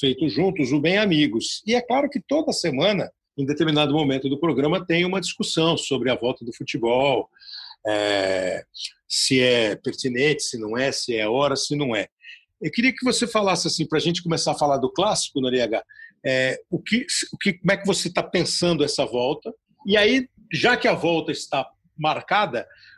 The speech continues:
qual é o maior prejuízo que os times têm? O prejuízo é mais técnico, emocional ou físico?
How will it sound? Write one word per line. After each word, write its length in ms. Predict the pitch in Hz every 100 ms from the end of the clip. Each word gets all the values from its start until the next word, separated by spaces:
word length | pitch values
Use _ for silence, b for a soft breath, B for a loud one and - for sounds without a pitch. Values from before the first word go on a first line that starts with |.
| b
qual 260 | - 226 220
é 100 | 254
o 160 | 262 247
maior 260 | 220 247
prejuízo 640 | - 254 247 160 147 196 180
que 100 | 185
os 140 | 170
times 340 | - 175 151 -
têm? 220 | 135 127
O 40 |
prejuízo 560 | 131 170 160 156 196 143
é 60 |
mais 320 | 151 139 131 -
técnico, 500 | 196 214 226 220 185
emocional 800 | 160 151 160 139 160 208 214 220
ou 160 | - 180
físico? 720 | - - 202 220 247 - 254